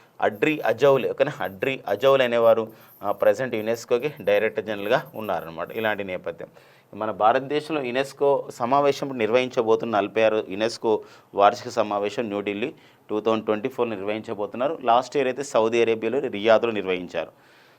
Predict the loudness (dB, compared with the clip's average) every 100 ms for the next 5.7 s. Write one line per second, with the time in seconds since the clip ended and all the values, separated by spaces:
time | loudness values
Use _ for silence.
0 | -10 -4 0 0 0 -2 4 4 4 0
1 | -2 -2 -2 -2 -4 -2 -2 2 0 2
2 | -2 2 4 4 2 0 0 2 2 4
3 | 2 2 0 -2 -2 -6 -4 -2 -2 -2
4 | -4 -4 -6 -8 -8 -6 -4 -2 -2 -4
5 | -6 -6 -8 -10 -6 -6 -6